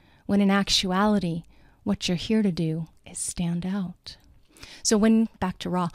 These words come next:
when you're looking at your design, what you're looking at is what is activated and colored in. You're looking at what is fixed and reliable in you. It is not going to change.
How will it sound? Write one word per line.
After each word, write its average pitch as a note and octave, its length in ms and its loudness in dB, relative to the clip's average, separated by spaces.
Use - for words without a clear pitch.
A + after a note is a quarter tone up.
when A#3+ 160 8
you're A3+ 140 6
looking D4 340 4
at C#4+ 140 0
your A3+ 120 2
design, G3+ 540 2
what G#3 200 2
you're G#3 120 2
looking A3 540 0
at G3 500 -4
is A3 180 4
what A#3+ 260 4
is G#3+ 280 0
activated A#3+ 640 2
and F#3+ 160 -4
colored F#3 420 -6
in. G3 320 -4
You're A3 140 6
looking A3 380 2
at - 120 -2
what F#3+ 140 0
is D#3+ 180 -2
fixed - 580 0
and C#4+ 160 8
reliable G3 680 4
in G3 220 4
you. G#3+ 300 6
It A#3 200 6
is F3+ 240 2
not A#3+ 560 8
going A#3 320 6
to - 280 -2
change. - 880 -2